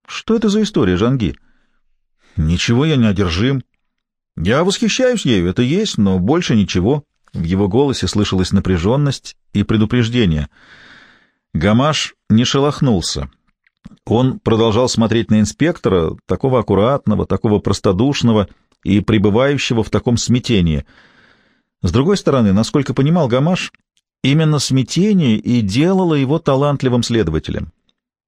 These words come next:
Да, он собирал факты и делал это блестяще,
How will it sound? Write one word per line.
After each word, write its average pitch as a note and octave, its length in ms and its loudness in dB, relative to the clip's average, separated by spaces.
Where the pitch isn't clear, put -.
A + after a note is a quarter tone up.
Да, D3 240 0
он B2+ 120 2
собирал D3 340 2
факты E3 400 -2
и - 160 -2
делал C#3 320 2
это B2+ 140 -2
блестяще, B2+ 640 -2